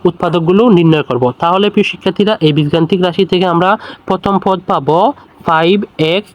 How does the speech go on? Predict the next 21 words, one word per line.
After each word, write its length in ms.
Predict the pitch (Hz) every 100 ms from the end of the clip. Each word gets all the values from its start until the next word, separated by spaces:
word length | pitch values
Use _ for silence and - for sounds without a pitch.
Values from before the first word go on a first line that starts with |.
| -
তারপর, 500 | 160 151 165 175 247 - -
আ, 340 | 151 139 135 139
দ্বিতীয় 360 | 135 160 190
পদ 180 | 180 196
পাবো, 340 | 175 151 151 202
আ, 120 | 269 - _ - 143 139
থার্টি 320 | - 165 160 180
ওয়ান 380 | 165 180 247 339 - -
ওয়াই 360 | 160 170 247 277 - _ -
এবং 240 | 147 185 185
তৃতীয় 280 | 214 - 208
পদ 180 | 220
পাবো 420 | 196 208 196 196 208 _ _ 139
মাইনাস 520 | 147 165 180 190 190
সিক্স 480 | - - 175 202 175 -
জেড, 280 | 180 208 247 - - _ -
তারপর 400 | 160 175 214 285 - -
চতুর্থ 360 | 185 202 190
পদ 220 | 220 226 214
পাবো 460 | 185 147 156 233 - - -
এবিসি। 1120 | 180 190 165 185 285 - - - - 190